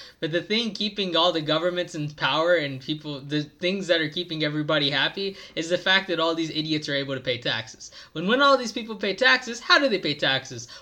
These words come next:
With an operating economy, which, how do they make money, is gonna be because of an operating economy. So now,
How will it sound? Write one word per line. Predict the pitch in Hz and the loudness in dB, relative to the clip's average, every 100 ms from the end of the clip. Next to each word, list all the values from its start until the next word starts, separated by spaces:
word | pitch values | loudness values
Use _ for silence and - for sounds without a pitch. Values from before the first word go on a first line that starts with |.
| - | 6
With | 269 302 | 6 8
an | 247 | 6
operating | 214 214 208 202 196 | 6 4 2 0 0
economy, | 170 165 233 220 165 | -2 0 2 2 0
which, | 180 254 262 | 2 2 4
how | 269 | 4
do | 277 | 6
they | 269 254 | 4 4
make | 254 262 | 4 4
money, | 190 151 185 - _ | 0 0 -2 -6 _
is | 185 180 | -6 0
gonna | 180 180 | 0 2
be | 170 196 - | 0 -2 -4
because | 143 214 190 | 0 6 6
of | 196 | 6
an | 202 | 6
operating | 143 147 190 202 220 | 4 4 2 2 2
economy. | 226 277 226 131 - - - | 4 4 4 -4 -10 -18 -10
So | - | -2
now, | 226 277 320 247 226 | 4 8 8 8 6